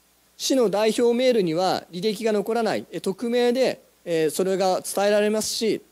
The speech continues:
え、個別に私の方に何かお便りくださっても結構です。そこには、え、住所、氏名書いてあっても、当然、あの、秘匿します。情報源は当たり前ですが。なので、もしこれが本当にあったと、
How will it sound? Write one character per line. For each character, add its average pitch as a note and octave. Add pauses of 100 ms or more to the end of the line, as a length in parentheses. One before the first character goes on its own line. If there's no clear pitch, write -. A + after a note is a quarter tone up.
(540)
え、 E3
個 G#3+
別 A#3
に B3
私 G3+
の C4
方 B3+
に G3+
何 G#3
か F3
お D#3+
便 A#3+
り F#3
く F#3+
だ G3
さ A#3+
っ -
て F#3
も C#3+
結 B3+
構 C#3
で -
す。 - (480)
そ G#3
こ B3+
に C#4
は、 A3+ (260)
え、 E3
住 A3
所、 G#3+
氏 -
名 G#3+
書 A3+
い A3
て A3
あ -
っ G3
て F#3+
も、 F#3 (120)
当 A3
然、 A3+
あ D3+
の、 C3
秘 -
匿 A3
し -
ま F3
す。 - (140)
情 F3
報 F3
源 C3
は -
当 -
た E3
り D#3+
前 D#3
で D#3+
す -
が。 A2+ (600)
な -
の A#3
で、 F3+
も C#4+
し -
こ B3+
れ B3+
が B3+
本 A#3+
当 B3
に B3
あ B3
っ B3+
た A3
と、 -